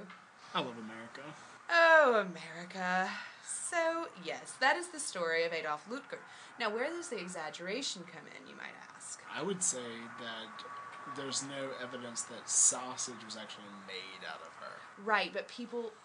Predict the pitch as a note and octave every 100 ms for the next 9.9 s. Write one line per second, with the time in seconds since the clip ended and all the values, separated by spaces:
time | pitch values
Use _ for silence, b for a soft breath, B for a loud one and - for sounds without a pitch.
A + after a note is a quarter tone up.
0 | - - B3 B3+ G#3 D#3+ C#3 - - G#3
1 | G3+ F#3 - D#4+ D#4+ F#3+ F3+ F3 G3+ A3
2 | C#3 - - - F#3+ G3 G#3 B3 A3+ A#3
3 | A#3 - E3+ D#3+ D#3+ E3+ E3+ D#3+ F3 D#3+
4 | - D#3 - - D#3+ D#3 D#3 D#3+ D#3+ D3
5 | - - - - - - - - G#3 A3+
6 | F#3+ D3 C#3 B2+ - D3+ C3+ - B2+ -
7 | B2 A2+ A#2 - D#3 G3 D3+ C#3+ C3 A#2+
8 | - - - - F3 D#3+ E3 D#3 C#3+ -
9 | D3 C#3+ C3+ C3+ B2 B2 A#2 A#2 A2+